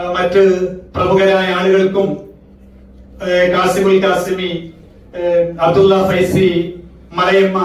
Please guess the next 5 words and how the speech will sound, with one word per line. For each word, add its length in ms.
അബൂബക്കർ 480
ഫൈസി 340
മലയമ്മ, 340
മറ്റ് 300
എല്ലാ 240